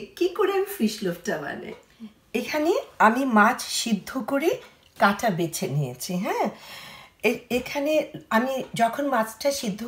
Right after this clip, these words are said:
করেছি, তখন কিন্তু আমি এটাতে লবণ দিয়েছি, লবণ দিয়ে সিদ্ধ করেছি, তারপর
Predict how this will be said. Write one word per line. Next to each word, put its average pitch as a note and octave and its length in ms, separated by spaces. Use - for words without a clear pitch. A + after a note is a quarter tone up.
করেছি, C4 300
তখন A#3 320
কিন্তু A3 300
আমি G#3+ 120
এটাতে G#3+ 320
লবণ E3+ 380
দিয়েছি, - 360
লবণ G3+ 300
দিয়ে C#4 120
সিদ্ধ A3+ 240
করেছি, C4 280
তারপর G#3+ 240